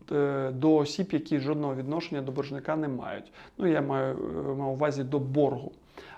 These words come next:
А до боржника мають, а до боргу не мають, та? Е, це родичі, друзі.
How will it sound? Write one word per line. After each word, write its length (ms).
А 360
до 140
боржника 480
мають, 360
а 80
до 120
боргу 340
не 180
мають, 240
та? 160
Е, 200
це 240
родичі, 640
друзі. 680